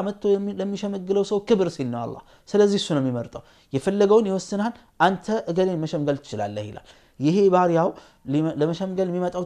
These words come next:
ለምሳሌ ነቢያችን ሰለላሁ ዐለይሂ ወሰለም ከሆኑ መጥቶ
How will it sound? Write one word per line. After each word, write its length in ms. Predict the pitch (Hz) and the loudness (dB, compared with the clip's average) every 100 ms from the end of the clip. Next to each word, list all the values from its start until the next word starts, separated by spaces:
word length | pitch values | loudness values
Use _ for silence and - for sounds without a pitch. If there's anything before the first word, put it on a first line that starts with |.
| - | -8
ለምሳሌ 360 | 151 165 180 175 | -6 -4 -2 -2
ነቢያችን 420 | 170 170 170 170 156 | 0 0 0 -4 -10
ሰለላሁ 340 | 160 160 165 | -8 -4 -4
ዐለይሂ 220 | 147 160 | -2 -4
ወሰለም 300 | 156 156 156 | -6 -6 -6
ከሆኑ 320 | 156 165 165 180 311 - - - | -6 -8 -6 -6 -8 -14 -12 0
መጥቶ 280 | 180 185 | 0 2